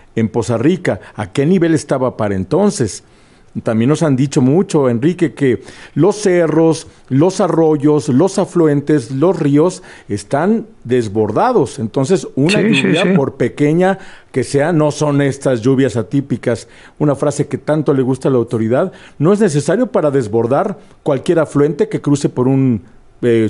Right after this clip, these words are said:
Speaker 1: no sé, centro urbano, una ciudad, una ranchería, una población.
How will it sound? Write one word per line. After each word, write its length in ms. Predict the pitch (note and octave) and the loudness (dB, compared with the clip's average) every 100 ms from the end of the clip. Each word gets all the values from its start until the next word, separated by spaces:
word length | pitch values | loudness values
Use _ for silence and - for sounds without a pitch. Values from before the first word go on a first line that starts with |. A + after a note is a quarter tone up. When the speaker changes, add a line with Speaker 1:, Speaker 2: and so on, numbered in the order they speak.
| - A#2 | -2 -4
Speaker 1:
no 120 | A2 | -2
sé, 300 | D#3 A3 G#3+ | 0 2 2
centro 340 | D3+ D#3 D3 | 0 0 0
urbano, 480 | B2 A2+ F#3 B3+ G3+ | 0 0 0 2 2
una 220 | D3+ E3 | 2 0
ciudad, 500 | - B2 D3 A#3 A3 | 0 0 2 2 2
una 280 | D#3 E3 D3+ | 2 2 0
ranchería, 560 | B2 A#2+ B2 B2+ G#3+ G3+ | 0 -2 -2 -2 0 2
una 200 | D#3 B2+ | 0 -2
población. 640 | A#2+ G#2+ F#2+ G2 E2+ | -2 -2 -4 -8 -8